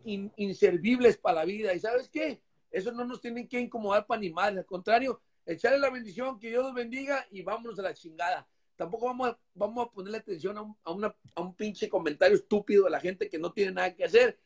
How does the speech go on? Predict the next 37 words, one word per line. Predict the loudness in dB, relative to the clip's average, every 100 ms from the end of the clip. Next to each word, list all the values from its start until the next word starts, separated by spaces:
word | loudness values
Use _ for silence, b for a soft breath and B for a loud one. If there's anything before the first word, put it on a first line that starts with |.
| _ _
Estamos | 4 4 0 -6 -6
aquí | -6 -6 -10
luchando | -8 -4 -4 -4 -8
por | -6 -4
la |
vida | -2 -4
de | -6
un | -8
angelito. | -10 -10 -10 -12 -12 -14 _ _ _
Aquí | -14 -4
estamos | 6 6 6 0 0 b _
invitando | 0 0 2 0 4 4 4 2 -4 -6 _ _ -10
a | -8
toda | -2 2 2
la | 2
gente | -6 -8 -8 -8 -10 -10 _ _
que | -8 -6
se | -4
le | -6
mueva | -6 -4 -4
el | -6
corazón, | -8 -8 -6 -8 -8
porque | -12 -12
así | -14 -10
como | -4 -2
ese | 0
angelito, | -2 -2 -4 -4 -4 -4 _ _ -8
hay | -4 -4
miles | -2 0 2 4 4 2 -6
de | -4 -2
niños, | -4 -6 -6 -6 -8 _ _ _
hay | -2 -2
muchos | 2 2 2 -2 -8 -6
niños | -6 -4 -4
que | -4
ocupan | -4 -4 -4
ayuda, | -4 0 2 2